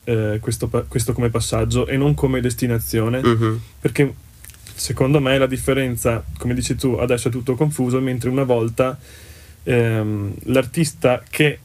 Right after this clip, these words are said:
Speaker 1: era indipendente lo aveva come destinazione il successo all'interno del circuito indipendente.
Speaker 2: Sì, sì, sì.
Speaker 1: Forse non esiste più il circuito indipendente, perché negli anni novanta potevi farti un tour italiano facendo solo i centri sociali.
Speaker 2: Sì, sì,
Speaker 1: Adesso
Speaker 2: sì.
Speaker 1: non più,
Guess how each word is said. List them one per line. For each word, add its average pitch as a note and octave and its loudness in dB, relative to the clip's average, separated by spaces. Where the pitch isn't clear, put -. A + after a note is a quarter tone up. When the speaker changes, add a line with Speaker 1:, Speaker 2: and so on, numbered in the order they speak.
Speaker 1:
era C3+ 2
indipendente B2+ 0
lo C#3+ 2
aveva C#3+ 2
come C#3+ 2
destinazione C#3 0
il D3 0
successo C#3+ 0
all'interno C3 0
del B2 -2
circuito C3 -2
indipendente. A#2+ 2
Speaker 2:
Sì, G#2+ -4
sì, - 0
sì. G2+ 2
Speaker 1:
Forse G3 2
non C#3+ 4
esiste D#3 2
più G3 -4
il F#3+ -2
circuito C#3 0
indipendente, B2 0
perché C#3 0
negli C3 0
anni B2+ 0
novanta B2+ 0
potevi D3 4
farti C3 0
un C3 0
tour C#3 2
italiano B2+ 0
facendo C#3 0
solo C3 -2
i A#2+ -4
centri A2+ -2
sociali. F#2+ -8
Speaker 2:
Sì, A2+ 2
sì, - -8
Speaker 1:
Adesso A2+ 2
Speaker 2:
sì. G#2+ -2
Speaker 1:
non G#2 -2
più, A2+ -2